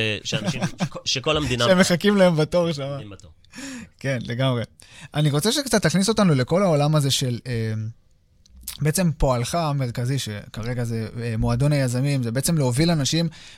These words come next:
Speaker 2: מהמצב שאין להם בכלל אפילו רעיון, למצב שהם משיגים <laughs> את ה-, בעצם את השליטה על עסק של,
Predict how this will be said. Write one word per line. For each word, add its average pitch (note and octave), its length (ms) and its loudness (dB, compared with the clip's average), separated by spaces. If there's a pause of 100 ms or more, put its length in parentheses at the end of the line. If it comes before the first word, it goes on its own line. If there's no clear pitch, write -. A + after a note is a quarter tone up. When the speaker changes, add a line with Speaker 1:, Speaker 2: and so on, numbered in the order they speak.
Speaker 2:
מהמצב D3 500 2
שאין F#3+ 360 0
להם A3 180 4
בכלל G#3+ 260 4
אפילו G3 280 2
רעיון, E3 420 4 (480)
למצב D3+ 540 4
שהם D3+ 400 0
משיגים D3+ 580 0 (320)
<laughs> - 400 -4
את D3 100 0
ה-, C3+ 180 4
בעצם D3+ 300 2
את C#3+ 100 0
השליטה C#3+ 440 2
על D3+ 120 2
עסק F#3 320 0
של, C#3+ 240 0